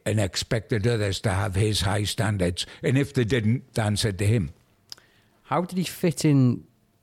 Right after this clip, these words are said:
Speaker 2: maybe in later life or in his later career? Because obviously he became a legend, and we've mentioned there Jackie Milburn, obviously Joe Harvey's another one. But, um, you know, how did he fit in being put into that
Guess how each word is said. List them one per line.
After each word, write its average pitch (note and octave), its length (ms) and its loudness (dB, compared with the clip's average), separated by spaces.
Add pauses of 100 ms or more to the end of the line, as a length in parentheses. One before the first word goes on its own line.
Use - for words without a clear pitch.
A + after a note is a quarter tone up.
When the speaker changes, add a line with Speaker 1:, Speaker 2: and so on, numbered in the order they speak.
Speaker 2:
maybe A#2 400 2
in A2 460 2 (200)
later A#2 460 0
life A2 200 0
or A2 60 0
in G#2+ 60 2
his G#2 120 0
later A2 220 0
career? G#2+ 320 -2
Because - 160 -8
obviously A2 220 -2
he - 20 0
became B2+ 420 0
a A#2 60 4
legend, G2+ 720 0 (380)
and A2 100 0
we've G2+ 120 0
mentioned A2+ 380 0
there G#2 160 0
Jackie G2+ 400 -2
Milburn, A#2+ 600 2
obviously G2 280 -2
Joe G#2 160 -2
Harvey's G#2 460 -2
another G#2 280 2
one. G2+ 260 0
But, G#2+ 200 -2 (520)
um, C3+ 460 0 (560)
you D3 160 -4
know, C#3 180 4
how E3 300 -2
did D#3+ 100 0
he D#3+ 60 2
fit D3 300 -2
in C#3+ 180 4
being C#3 220 2
put D3 260 -2
into C3+ 240 -2
that B2+ 480 -4